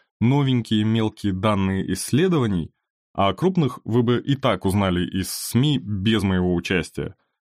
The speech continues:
то читатели бы сдохли от скуки. Аналогичная трагедия случилась бы при описании менее значимых для аудитории феноменов и патологий, чем простуда или головная боль.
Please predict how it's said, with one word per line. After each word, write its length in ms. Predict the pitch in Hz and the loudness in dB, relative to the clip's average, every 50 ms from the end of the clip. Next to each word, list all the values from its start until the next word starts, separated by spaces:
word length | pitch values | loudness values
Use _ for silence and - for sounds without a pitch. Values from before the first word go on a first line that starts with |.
| _ _ _ - | _ _ _ 0
то 160 | - 180 180 | 0 0 2
читатели 420 | - - - 127 131 127 127 113 | 2 0 2 2 2 2 2 0
бы 220 | 107 95 113 107 - | 2 2 2 0 0
сдохли 460 | - 87 85 98 104 92 92 - 107 | -2 -6 -2 0 2 2 2 2 0
от 140 | 95 95 95 | 0 0 -2
скуки. 420 | - - - 104 87 - - - - _ _ _ _ _ _ _ _ _ - | -4 -4 -2 -2 -2 -2 -6 -8 -10 _ _ _ _ _ _ _ _ _ -2
Аналогичная 680 | - 104 110 110 110 120 139 180 196 - - 180 160 | 0 2 2 4 2 2 2 0 0 0 0 0 0
трагедия 520 | - 143 131 131 127 131 127 127 123 107 | 2 0 -2 0 0 0 2 2 0 0
случилась 500 | - - - 107 101 - - 147 147 127 | -2 -4 -4 -4 -2 0 0 2 2 2
бы 160 | 120 117 117 | 2 0 -2
при 200 | 101 - 104 104 | -2 0 -2 0
описании 640 | 101 98 - 98 - - 135 143 135 127 117 104 - - | 0 0 -2 -4 -2 0 0 2 2 0 0 -2 -4 -4
менее 480 | - 107 117 143 156 156 139 127 120 | -2 0 0 2 2 2 0 0 0
значимых 580 | 107 104 101 107 113 - - 123 113 104 - - | 0 0 0 0 -2 0 0 0 0 0 -2 -6
для 220 | 76 98 104 104 | -4 -2 0 0
аудитории 580 | 98 98 98 101 92 95 - 117 120 117 107 95 | 0 0 -2 -2 -4 -2 0 0 0 2 0 -2
феноменов 680 | - - 107 98 101 120 139 143 131 127 117 - - | -2 -2 -2 0 0 0 0 0 0 0 -2 -2 -6
и 200 | - - 107 107 | -6 -2 -2 -2
патологий, 720 | - - - - - 131 147 139 120 98 85 76 73 71 - _ _ _ _ _ _ | 0 -2 -2 -2 0 0 0 2 2 0 0 -2 -4 -6 -8 _ _ _ _ _ _
чем 280 | - - 101 85 76 76 | -2 0 0 0 -2 -2
простуда 560 | - - 92 90 - - - 131 147 127 107 | -2 0 0 0 -2 0 0 0 0 2 2
или 300 | 92 87 85 82 82 80 | 2 2 2 0 -2 -2
головная 520 | 73 80 80 98 95 95 98 101 95 92 | -4 -2 -2 0 2 2 2 2 2 2
боль. 340 | 90 92 98 101 87 76 - | 0 0 0 0 0 0 -2